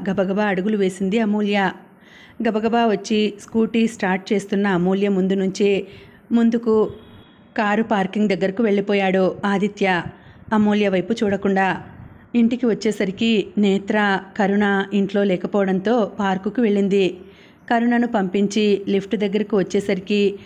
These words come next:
లిఫ్ట్ దగ్గర లిఫ్ట్ కోసం వెయిట్ చేస్తున్న ఆదిత్య కనిపించాడు. "డాడీ!" నేత్ర పరిగెత్తుకుంటూ వెళ్ళి ఆదిత్య చెయ్యి పట్టుకుంది.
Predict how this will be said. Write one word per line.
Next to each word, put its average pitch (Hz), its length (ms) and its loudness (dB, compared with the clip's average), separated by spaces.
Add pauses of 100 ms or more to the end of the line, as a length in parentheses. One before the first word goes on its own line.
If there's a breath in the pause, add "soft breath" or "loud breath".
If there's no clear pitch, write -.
(280 loud breath)
లిఫ్ట్ 247 260 0
దగ్గర 202 500 0 (120)
లిఫ్ట్ 202 260 -2
కోసం 226 380 0
వెయిట్ 190 300 0
చేస్తున్న 196 360 0
ఆదిత్య 190 440 -2
కనిపించాడు. 196 800 0 (360)
"డాడీ!" 226 640 2 (500)
నేత్ర 226 340 2
పరిగెత్తుకుంటూ 226 640 0
వెళ్ళి 214 500 2
ఆదిత్య 208 380 -2 (120)
చెయ్యి 196 140 0
పట్టుకుంది. 220 720 0